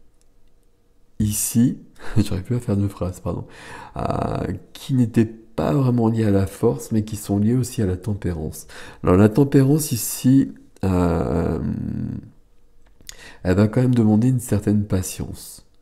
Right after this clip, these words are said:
Elle va le demander, comme son nom l'indique, de tempérer les choses.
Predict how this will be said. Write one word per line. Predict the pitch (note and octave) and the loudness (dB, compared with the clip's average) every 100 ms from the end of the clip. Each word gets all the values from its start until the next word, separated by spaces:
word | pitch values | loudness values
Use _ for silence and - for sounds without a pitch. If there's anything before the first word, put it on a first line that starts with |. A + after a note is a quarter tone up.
| _ - - - | _ -20 -20 -4
Elle | F2+ | 0
va | F2+ F#2 | 2 2
le | |
demander, | F#2 - G2+ G2 F#2 F2+ G#2 B2 | 0 0 2 2 0 2 2 2
comme | - - G#2+ G2+ | 0 0 0 0
son | F#2 - | -2 -4
nom | G2 F#2 | -2 0
l'indique, | F2+ F2 G#2+ A2+ | 0 0 -2 -2
de | F#2 - - - | -6 -6 -14 -4
tempérer | A2 A2 G#2+ G2+ F#2 | -2 -2 -2 -2 -2
les | F2+ E2+ | -4 -6
choses. | - - D2+ G2+ - | -8 -12 -12 -14 -20